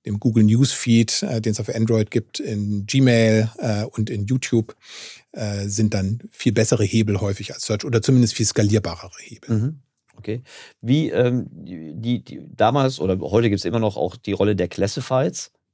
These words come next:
Speaker 2: Ähm,
Speaker 1: Ja.
Speaker 2: wie, wie würdest du die einordnen? Also Classifieds, ne, ganz, ganz früher in der analogen Welt kannten wir noch sowas wie Wer liefert was, heute Visible.
Speaker 1: Ja.
Speaker 2: Ähm, es gibt, äh, im Softwarebereich gibt es sowas wie Capterra,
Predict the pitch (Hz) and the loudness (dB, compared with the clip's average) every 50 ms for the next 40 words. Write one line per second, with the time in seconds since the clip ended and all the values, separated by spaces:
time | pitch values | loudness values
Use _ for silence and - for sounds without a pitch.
0 | _ _ - 107 104 104 104 101 101 101 101 101 101 98 - - - - - - | _ _ -2 0 2 2 2 2 2 0 0 -2 -2 -6 -10 -18 -20 -20 -10 -4
1 | 151 - - - 78 87 90 85 85 80 76 82 87 104 104 110 117 117 110 113 | -4 -4 -4 -4 -6 -6 -6 -6 -6 -6 -8 -10 -8 -4 -2 -2 -2 0 0 -2
2 | 113 - - 104 101 113 - - 69 76 69 50 50 - - 58 - 87 87 - | -2 -2 -2 -2 0 0 0 0 -2 -6 -8 -10 -12 -12 -10 -10 -10 -8 -4 0
3 | 110 117 117 131 101 104 104 101 101 104 107 113 113 101 98 - - - 104 107 | 2 2 2 4 4 4 4 2 2 2 2 2 2 0 -2 -6 -4 -2 0 2
4 | 127 127 - 113 113 107 - - - 120 113 110 104 101 87 - 101 98 101 104 | 2 0 0 0 0 0 0 -2 0 2 2 2 2 2 0 0 2 2 2 2
5 | 110 117 104 101 104 107 104 - - 104 95 - 104 101 98 98 92 98 98 95 | 2 2 2 2 2 2 2 0 -2 -4 -2 -2 -2 -2 -2 -2 -2 -2 -2 -4
6 | - - 95 95 92 87 92 92 92 95 95 92 85 - 85 - 95 104 113 - | -2 -2 -2 -2 0 0 2 2 2 2 2 0 0 -2 -2 0 0 0 0 0
7 | - - 87 85 - 90 92 107 110 110 101 104 101 101 101 - - - - - | -2 -6 -6 -4 -4 -4 -4 -2 -2 -2 0 0 0 -2 -2 -4 -10 -20 -20 -14
8 | - - - 117 104 113 107 101 101 98 98 98 98 98 _ _ _ - - 95 | -6 -2 0 0 4 4 4 4 4 4 2 0 0 -2 _ _ _ -2 0 0
9 | 95 92 - - 98 92 - _ - - 57 78 90 92 90 90 - 64 92 92 | 0 0 0 0 0 0 0 _ -8 -4 0 0 2 2 2 2 0 -2 -4 -2
10 | - 120 113 - - 98 92 95 90 90 95 98 92 - 87 - 87 82 - 90 | 0 0 0 2 2 2 2 4 4 4 4 2 2 0 -4 -6 -6 -6 -4 -6
11 | 82 - 90 85 82 87 85 - 90 85 - - 92 90 92 92 87 87 87 | -8 -6 -6 -6 -6 -6 -6 -8 -12 -12 -10 -6 -4 -2 0 0 0 0 -2